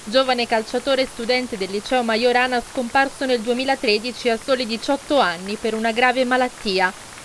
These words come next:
A scoprire la targa sono stati i genitori Robert Giussfredi ed Elena Fiumalbi, poco prima della finale del primo torneo Memorial dedicato a Daniele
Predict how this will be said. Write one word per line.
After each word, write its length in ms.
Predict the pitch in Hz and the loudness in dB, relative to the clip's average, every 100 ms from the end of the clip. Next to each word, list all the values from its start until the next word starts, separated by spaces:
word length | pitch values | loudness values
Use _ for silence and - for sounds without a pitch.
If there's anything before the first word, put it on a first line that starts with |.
| - 294 | -20 -12
A 120 | 202 | -10
scoprire 420 | 202 262 240 233 240 | -4 -4 0 0 2
la 140 | 269 | 2
targa 340 | 226 220 233 | 2 2 0
sono 260 | 233 247 220 | -2 -2 -6
stati 300 | - 262 254 | 0 0 0
i 60 | 214 | -4
genitori 600 | 233 233 285 277 226 196 | -2 -2 0 0 2 0
Robert 380 | 208 208 214 | 0 0 -2
Giussfredi 640 | 190 254 - - 214 214 220 | -4 -8 -6 -4 -2 0 -2
ed 120 | 196 | 0
Elena 320 | 208 214 220 | 0 0 -4
Fiumalbi, 720 | - 254 220 180 185 180 226 | -4 -2 0 0 -2 -4 -4
poco 260 | - - 196 | -4 -6 -4
prima 300 | 240 240 233 | -2 -2 0
della 240 | 196 208 | -2 -4
finale 380 | - 240 247 240 | -4 0 2 2
del 180 | 226 220 | 0 -4
primo 300 | 302 285 269 | -4 -2 0
torneo 400 | 254 233 254 262 | 0 0 0 0
Memorial 640 | 269 240 214 220 240 220 | 0 0 0 2 0 -2
dedicato 580 | 269 247 - 247 240 226 | -4 -6 -2 -2 0 0
a 80 | 226 | 2
Daniele 540 | 254 240 170 165 | 2 0 -2 -2